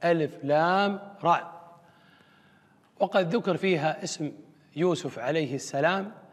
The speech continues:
أكثر من عشرين مرة في هذه السورة. وسورة يوسف هي السورة الوحيدة التي ذكرت فيها قصة يوسف كاملة،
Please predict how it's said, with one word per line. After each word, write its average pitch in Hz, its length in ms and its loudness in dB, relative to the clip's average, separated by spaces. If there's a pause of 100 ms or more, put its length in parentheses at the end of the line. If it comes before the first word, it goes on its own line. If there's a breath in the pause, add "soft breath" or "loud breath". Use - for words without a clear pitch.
(240 soft breath)
أكثر 165 560 0 (120)
من 156 180 0
عشرين 143 560 0
مرة 143 320 0
في 131 180 -6
هذه 127 280 -4
السورة. 98 400 -14 (800 soft breath)
وسورة 208 440 2
يوسف 165 400 -2 (320 loud breath)
هي 180 160 0
السورة 165 400 -2
الوحيدة 156 720 2 (220)
التي 165 640 0
ذكرت 151 540 -2
فيها 180 400 0
قصة - 520 -6
يوسف 196 360 0 (380 loud breath)
كاملة، 156 480 -2